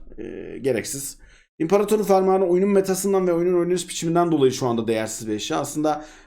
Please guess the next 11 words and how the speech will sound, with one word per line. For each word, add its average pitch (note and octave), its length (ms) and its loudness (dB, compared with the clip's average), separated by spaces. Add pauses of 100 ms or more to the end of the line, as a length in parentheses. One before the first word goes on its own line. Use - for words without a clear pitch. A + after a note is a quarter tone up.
(120)
e, A#2+ 100 0
hasarlar D3 500 2
bu D3+ 40 -4
kadar D3+ 240 0
fazla D3 240 0
olmasa. C#3+ 420 -2 (180)
Yani C3 180 2
mesela D#3+ 240 4
şeydeki F3 680 2
dönemde C#3+ 320 4
olsak, A#2 480 -2